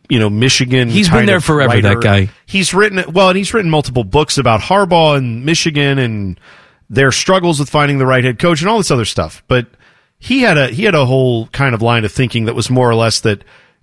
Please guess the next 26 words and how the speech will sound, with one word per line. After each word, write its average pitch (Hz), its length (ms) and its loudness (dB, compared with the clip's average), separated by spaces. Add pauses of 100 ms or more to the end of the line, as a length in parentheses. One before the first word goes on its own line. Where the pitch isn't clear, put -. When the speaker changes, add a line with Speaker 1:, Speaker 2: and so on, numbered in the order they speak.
(120)
Speaker 1:
J-, 101 200 -8
these 151 300 0
interviews 180 460 2
are 147 40 0
very 143 240 2
important 131 400 -2
for 127 160 0
Jim 160 300 -2
Harbaugh 110 680 0 (680)
to 131 460 0
make 139 240 -2
sure 156 240 0
that 131 160 -2
he 165 280 -4
will 156 180 2
work 131 320 0
well 123 240 2
with 117 160 -4
the 113 80 -8
G 113 300 -2
M, 110 200 -2
because 110 280 -2
obviously 120 580 0
in, 104 220 -4 (140)
you 135 100 0
know, 92 240 -4